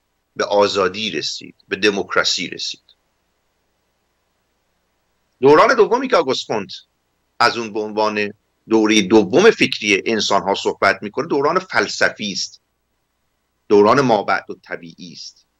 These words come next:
که البته این دوران تلازم هم داره با دوران دیانت،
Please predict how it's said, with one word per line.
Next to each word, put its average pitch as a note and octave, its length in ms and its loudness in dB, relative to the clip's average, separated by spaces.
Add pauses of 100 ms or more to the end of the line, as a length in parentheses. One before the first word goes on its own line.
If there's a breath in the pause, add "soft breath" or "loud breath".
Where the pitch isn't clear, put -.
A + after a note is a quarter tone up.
(120)
که A2+ 120 -6
البته G#2+ 600 -6 (1300)
این A#2 200 -6
دوران A2+ 760 -2 (480)
تلازم A2 520 2
هم G2+ 260 -6
داره E2+ 500 -4
با G#2 140 4
دوران A#2 720 0
دیانت، G2 720 2